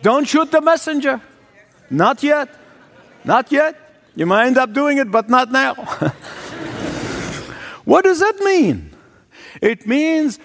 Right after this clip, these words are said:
that when Jesus said in John chapter fourteen, verse six, that "I am the way, the truth, and the life, and no one comes to the Father except through me," <laughs> he is saying, "There is no other way acceptable to the Father.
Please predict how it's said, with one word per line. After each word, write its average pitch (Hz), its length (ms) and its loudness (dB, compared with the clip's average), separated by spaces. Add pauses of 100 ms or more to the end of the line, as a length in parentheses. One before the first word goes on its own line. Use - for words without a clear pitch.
(120)
that 220 260 4
when 214 240 0
Jesus 247 560 4
said 220 420 2
in 202 260 2
John 262 340 4
chapter 247 400 0
fourteen, 226 720 2
verse 226 360 2
six, 208 480 0 (220)
that 226 240 4
"I 214 320 2
am 190 220 0 (100)
the 311 220 4
way, 202 500 4 (200)
the 175 380 0
truth, 233 480 -2 (140)
and 214 220 0
the 277 160 0
life, 226 440 0 (140)
and 220 180 2
no 311 200 2
one 269 240 0
comes 247 320 0
to 240 120 2
the 220 120 2
Father 285 420 4
except - 380 0
through 240 260 2
me," 277 480 2 (240)
<laughs> - 260 -18
he 285 140 4
is 240 160 2
saying, 277 420 2 (160)
"There 294 220 4
is 311 220 4
no 311 200 6
other 320 300 6
way 311 340 6
acceptable 254 680 0
to 240 140 -2
the 208 100 2
Father. 208 360 2